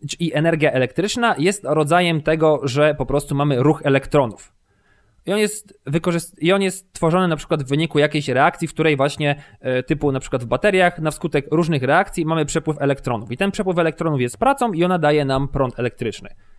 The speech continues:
dzięki któremu mogą działać nasze komputery. Więc one gdzieś tam w jakimś, mówiąc w cudzysłowiu, też pracują. Zresztą pr-, prac-, pracowanie w przypadku elektroniki jest też, nie jest jakimś tam dosyć niesamowitym, mm, stwierdzeniem, w sensie takim nie nowym,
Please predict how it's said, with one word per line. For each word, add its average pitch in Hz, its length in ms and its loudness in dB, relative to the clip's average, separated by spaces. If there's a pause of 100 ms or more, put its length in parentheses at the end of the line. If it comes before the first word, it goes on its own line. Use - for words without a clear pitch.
(460)
dzięki 214 200 -4
któremu 185 360 2
mogą 151 260 2
działać 135 240 4
nasze 127 180 -4
komputery. 110 480 -6
Więc 151 240 -6 (220)
one 208 240 2
gdzieś 180 200 0
tam 175 180 0
w 139 40 -4
jakimś, 165 420 0 (200)
mówiąc 151 240 0
w - 40 -10
cudzysłowiu, 160 500 0
też 151 260 0
pracują. 120 600 0 (160)
Zresztą 170 340 -4 (340)
pr-, 143 180 -4
prac-, 165 340 2
pracowanie 165 500 0
w 143 100 -10
przypadku 147 340 -2
elektroniki 139 480 -2
jest 123 160 -2
też, 123 200 -2
nie 131 180 -2
jest 117 160 -4
jakimś 123 220 -8
tam 120 140 -6
dosyć 110 320 -6 (200)
niesamowitym, 120 840 -4
mm, 113 360 -6
stwierdzeniem, 113 460 -4
w - 40 -12
sensie 120 140 -8
takim 123 420 -8
nie 135 180 0
nowym, 110 300 -4